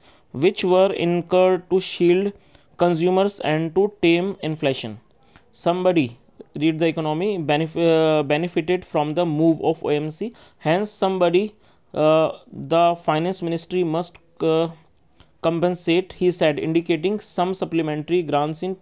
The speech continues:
two thousand twenty-two to thir-, twenty-three. He, however, ruled out any immediate reduction in petrol and diesel rates,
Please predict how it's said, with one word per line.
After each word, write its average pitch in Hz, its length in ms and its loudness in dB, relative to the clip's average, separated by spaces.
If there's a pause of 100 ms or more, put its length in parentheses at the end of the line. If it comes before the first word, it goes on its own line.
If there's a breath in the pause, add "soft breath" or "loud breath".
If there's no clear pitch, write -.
two 156 180 -2
thousand 156 340 -4 (1160 loud breath)
twenty-two 175 420 2
to 196 160 2
thir-, 165 140 0 (160)
twenty-three. 180 520 0 (120)
He, 196 80 -2 (480)
however, 175 420 2 (140)
ruled 180 340 4 (120)
out 180 200 -2 (140)
any 160 160 -2 (180)
immediate 156 480 0 (420 soft breath)
reduction 156 500 0 (160)
in 214 140 -4 (420 soft breath)
petrol 180 680 2
and 160 160 -2
diesel 151 400 0
rates, 147 240 -4